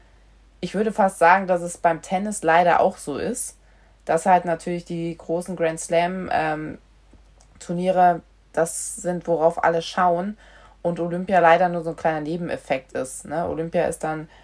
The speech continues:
vielleicht für die Leichtathleten das Größte, für die Schwimmer das Größte. Also es gibt natürlich viele Sportarten, wo das das Nonplusultra ist. Im Tennis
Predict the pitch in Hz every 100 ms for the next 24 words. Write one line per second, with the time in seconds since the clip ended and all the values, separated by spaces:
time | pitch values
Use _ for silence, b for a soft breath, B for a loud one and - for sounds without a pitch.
0 | b _ 160 - 170 170 156 165 170 156
1 | 156 151 151 151 - 151 156 160 165 -
2 | 180 185 - 165 175 165 147 151 - 156
3 | 165 165 165 160 185 190 170 185 185 196
4 | 190 180 - 170 - 160 165 165 b b
5 | b b b _ 165 165 165 165 170 -
6 | 170 - 185 - 139 - 180 - _ _
7 | 160 - - 180 220 240 -